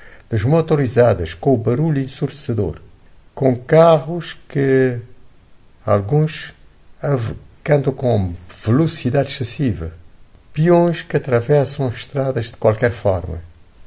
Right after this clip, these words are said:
E não há consequências. Mas que país estamos a viver? Realmente, eh, põe-se em causa a pertinência de existir um Estado como o de Cabo Verde.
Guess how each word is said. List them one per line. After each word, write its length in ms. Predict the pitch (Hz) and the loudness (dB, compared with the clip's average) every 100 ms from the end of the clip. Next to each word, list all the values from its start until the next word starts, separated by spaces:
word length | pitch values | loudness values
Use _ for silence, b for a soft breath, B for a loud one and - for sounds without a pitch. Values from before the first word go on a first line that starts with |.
| - | -8
E 140 | 165 139 | -4 2
não 160 | 151 | 4
há 80 | 156 | 4
consequências. 840 | 156 120 127 147 135 - 113 - - - - | 2 -4 -2 -2 -2 -6 -14 -14 -20 -20 -4
Mas 220 | 147 117 | -2 -2
que 200 | - - | -6 -6
país 680 | 147 - 87 85 85 - - - - - | -6 -2 -2 -2 -6 -10 -14 -20 -20 -20
estamos 380 | - 113 90 80 | -4 -2 -2 -4
a 20 | |
viver? 440 | 69 - - - - b b | -8 -10 -12 -16 -20 b b
Realmente, 680 | 101 85 95 98 117 - 120 | 2 4 4 2 0 -4 -2
eh, 680 | 107 95 90 82 - - - - - - - - | 0 0 -2 -4 -6 -8 -16 -20 -20 -20 -20 -4
põe-se 380 | 170 123 - 92 | 0 0 0 -6
em 80 | 82 | -6
causa 580 | - 82 82 - 85 82 - - - | -2 0 -2 -6 -12 -12 -20 -20 -6
a 120 | - | -4
pertinência 880 | - 156 131 - 104 92 87 87 92 | -2 2 2 4 2 4 0 -2 -2
de 80 | 110 | 0
existir 480 | 101 85 - 85 82 | 2 0 -4 -4 -4
um 40 | |
Estado 520 | - - 87 85 - - - | -4 0 2 2 -2 -12 2
como 220 | 104 87 | 2 2
o 40 | |
de 100 | 85 | -4
Cabo 200 | - - | -6 -8
Verde. 320 | - 85 - | -8 -14 -16